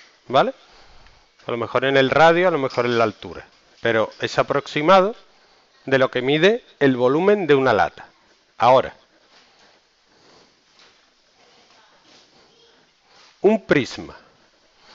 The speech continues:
¿Qué es un prisma? Pues es un polígono,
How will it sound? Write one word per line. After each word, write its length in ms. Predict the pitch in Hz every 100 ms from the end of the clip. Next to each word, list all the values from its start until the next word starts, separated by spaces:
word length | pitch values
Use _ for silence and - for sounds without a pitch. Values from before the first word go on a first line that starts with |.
| - _
¿Qué 100 | -
es 160 | 175 -
un 140 | 196
prisma? 580 | - 170 120 - - - - _ _ _ _ _ _ _ _ _ _ _ _ _ - _ _ _ - - - _ _ _ - _ - - _ _ _ _ _ _ _ _ _ _ - - - - - -
Pues 180 | - 127
es 120 | 135
un 120 | 175 175
polígono, 640 | - 175 208 202 202 262